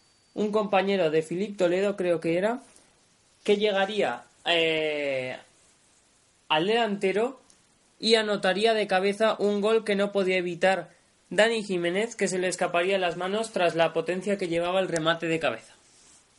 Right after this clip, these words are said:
El tercer gol ya llegaría tras, tras un, tras una contra mal defendida, ya que el Huesca había ido a por todas en el partido,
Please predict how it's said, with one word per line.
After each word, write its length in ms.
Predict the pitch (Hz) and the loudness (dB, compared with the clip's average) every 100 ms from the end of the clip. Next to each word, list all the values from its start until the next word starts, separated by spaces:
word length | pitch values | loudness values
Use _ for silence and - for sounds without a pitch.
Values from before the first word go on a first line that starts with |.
| _ - _ _ _ _ _ _ _ _ - | _ -20 _ _ _ _ _ _ _ _ -4
El 160 | 160 160 | -4 0
tercer 380 | 165 185 214 | -2 0 0
gol 200 | 208 233 | 0 0
ya 140 | 208 208 | 0 0
llegaría 580 | 208 202 196 196 233 233 | 0 0 0 0 -2 0
tras, 640 | 190 175 165 147 - - - | 2 4 4 2 -2 -10 -2
tras 260 | 170 165 | -2 0
un, 640 | 196 190 185 180 170 156 147 | -2 -4 -4 -4 -6 -6 0
tras 220 | 165 156 | 0 0
una 320 | 185 185 185 | -2 0 0
contra 340 | 190 190 220 156 | -2 -2 0 0
mal 220 | 180 226 | 0 0
defendida, 640 | 214 190 180 175 214 247 - _ _ _ _ | -2 -4 -4 -2 -2 -4 -12 _ _ _ _
ya 220 | 170 180 | 0 0
que 160 | 180 160 | 0 -2
el 280 | 151 151 151 | -2 -4 -4
Huesca 360 | 175 196 175 | -2 -2 -2
había 180 | 165 185 | 0 -2
ido 220 | 175 151 | -2 -4
a 100 | 131 | -2
por 180 | 143 135 | -4 -2
todas 300 | 202 202 165 | 0 0 0
en 100 | 170 | -2
el 140 | 202 | -2
partido, 540 | 202 160 - 156 208 | 0 0 0 -2 -2